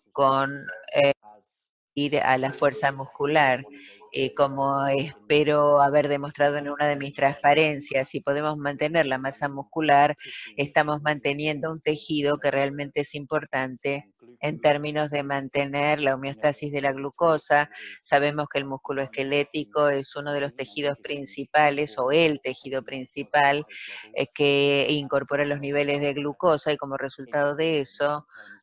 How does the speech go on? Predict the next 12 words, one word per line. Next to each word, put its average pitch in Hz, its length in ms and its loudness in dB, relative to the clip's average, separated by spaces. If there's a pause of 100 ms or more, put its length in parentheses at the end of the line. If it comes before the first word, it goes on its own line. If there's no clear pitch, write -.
es 143 300 0
importante 143 1120 -2 (220)
en 147 160 -4
términos 151 480 -2
de 139 120 -4
tratar 143 540 0
de 135 540 -2
evitar 147 1040 2
la 139 240 4
diabetes 143 960 2
tipo 143 320 -4
dos, 151 520 0